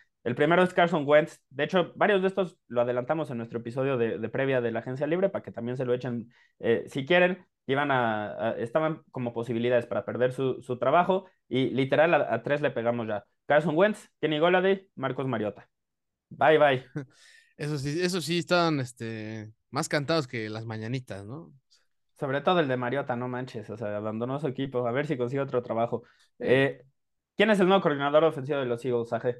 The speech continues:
Speaker 2: El señor Brian Johnson, que, pues, era el que entrenaba al día a día con, con Jalen Hurts, era el entrenador de quarterbacks, así que, pues, ya, hay un, una cosa de menos, este, para preocuparse en,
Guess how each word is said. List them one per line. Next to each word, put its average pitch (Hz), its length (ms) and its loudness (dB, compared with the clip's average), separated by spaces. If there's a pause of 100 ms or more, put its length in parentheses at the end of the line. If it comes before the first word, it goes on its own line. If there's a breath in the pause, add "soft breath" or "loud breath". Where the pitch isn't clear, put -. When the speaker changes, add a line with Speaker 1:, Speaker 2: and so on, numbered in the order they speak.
(280)
Speaker 2:
El 127 120 -12
señor 185 320 0
Brian 185 380 2
Johnson, 202 380 -2
que, 131 160 -8
pues, 113 280 -10
era 143 140 0
el 131 100 -2
que 98 380 -8 (200)
entrenaba 135 460 0
al 131 100 2
día 147 160 4
a - 20 2
día 143 240 2
con, 110 720 -8 (280)
con 110 140 -12
Jalen 143 240 -2
Hurts, 180 280 0
era 135 120 -2
el 113 480 -2
entrenador 117 400 -4
de 110 260 -4 (100)
quarterbacks, 156 540 -2 (520 soft breath)
así 151 240 -6
que, 143 120 -6
pues, 123 140 -10
ya, 117 260 -6 (280)
hay 156 240 0
un, 151 580 -2 (200)
una 160 220 -4
cosa 170 260 0
de 139 80 0
menos, 156 300 0
este, 120 440 -10
para 120 240 -6
preocuparse 127 840 -4
en, 113 260 -14